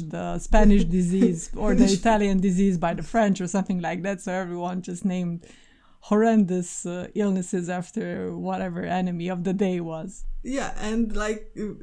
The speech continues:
Speaker 2: let's, let's have a name that is, is actually a fair description of the disease.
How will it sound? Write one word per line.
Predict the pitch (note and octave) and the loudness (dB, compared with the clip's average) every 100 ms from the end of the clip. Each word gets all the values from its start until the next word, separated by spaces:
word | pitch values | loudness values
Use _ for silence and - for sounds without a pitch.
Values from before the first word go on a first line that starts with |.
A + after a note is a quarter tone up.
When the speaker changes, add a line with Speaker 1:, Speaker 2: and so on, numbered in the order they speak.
| - | -14
Speaker 2:
let's, | F#3+ A3 G4 - - - | -8 -4 -4 -6 -12 -4
let's | A#3 D4+ | 0 0
have | - D4+ | -2 -2
a | A3 | 0
name | A3+ C4+ G3 A#3+ - - - | 0 0 0 -2 -4 -10 -6
that | A#3+ | -6
is, | B3+ A#3 - | -4 -4 0
is | B3+ - B3 | 0 2 2
actually | C4+ C#4+ F#4 F4 | 2 0 -2 -2
a | - | -2
fair | A#3 - B3 D4+ | -6 -2 0 0
description | A#3+ A#3 - G3+ A3+ - C#4 D#4 E4+ | 0 -2 -2 -4 -4 -4 -4 -4 -4
of | A#3+ A3+ | -4 0
the | G#3+ | 0
disease. | F#3 F3+ F#3 G#3+ F4+ | 0 -2 -2 -2 -2